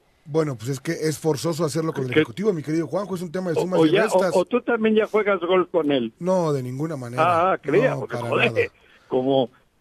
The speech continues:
Speaker 2: como está la cosa así en Morelos,
Speaker 1: De
Speaker 2: pensé
Speaker 1: ninguna
Speaker 2: que tú
Speaker 1: manera,
Speaker 2: también
Speaker 1: mi
Speaker 2: ya
Speaker 1: posición
Speaker 2: estabas
Speaker 1: es
Speaker 2: con el
Speaker 1: clara y
Speaker 2: Tepiteño otra
Speaker 1: contundente.
Speaker 2: vez, cabrón.
Speaker 1: No, yo creo que es un tema de sumas y restas,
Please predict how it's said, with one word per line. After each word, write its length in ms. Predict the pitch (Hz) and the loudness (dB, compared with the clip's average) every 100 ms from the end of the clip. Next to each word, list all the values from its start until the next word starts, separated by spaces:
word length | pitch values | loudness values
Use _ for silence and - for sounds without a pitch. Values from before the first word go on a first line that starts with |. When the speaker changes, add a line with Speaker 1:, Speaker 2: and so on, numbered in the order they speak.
| _ | _
Speaker 2:
como 440 | 123 135 139 139 147 | -4 0 2 4 4
está 380 | 143 _ 180 | 0 _ 0
la 120 | 190 180 | 2 2
cosa 340 | 190 175 190 | 0 2 0
así 200 | 160 190 | 0 0
en 140 | 190 | 0
Morelos, 340 | 175 180 226 214 | 2 4 4 4
Speaker 1:
De 60 | |
Speaker 2:
pensé 100 | 147 | 4
Speaker 1:
ninguna 200 | 165 180 | 2 4
Speaker 2:
que 40 | 175 | 2
tú 60 | |
Speaker 1:
manera, 240 | 151 156 160 | 2 0 0
Speaker 2:
también 180 | 165 165 | 2 4
Speaker 1:
mi 60 | |
Speaker 2:
ya 60 | 143 | 6
Speaker 1:
posición 360 | 147 151 185 190 | 6 6 4 4
Speaker 2:
estabas 0 | |
Speaker 1:
es 60 | 139 | 2
Speaker 2:
con 100 | 131 | 4
el 40 | |
Speaker 1:
clara 180 | 170 170 | 4 4
y 20 | |
Speaker 2:
Tepiteño 460 | - 143 - 214 170 | 2 2 2 2 2
otra 180 | 160 208 | 2 2
Speaker 1:
contundente. 240 | 415 196 | 2 0
Speaker 2:
vez, 160 | - - | -2 -2
cabrón. 100 | 196 | 0
Speaker 1:
No, 440 | 262 320 349 349 | 0 0 0 -2
yo 180 | 269 254 | -4 -6
creo 180 | 262 220 | -8 -8
que 100 | 247 | -8
es 80 | 214 | -8
un 120 | 233 | -6
tema 220 | 240 233 | -6 -2
de 100 | 214 | -4
sumas 280 | 170 220 214 | -4 -6 -6
y 80 | 170 | -4
restas, 560 | 180 214 214 196 - | -4 -4 -4 -6 -8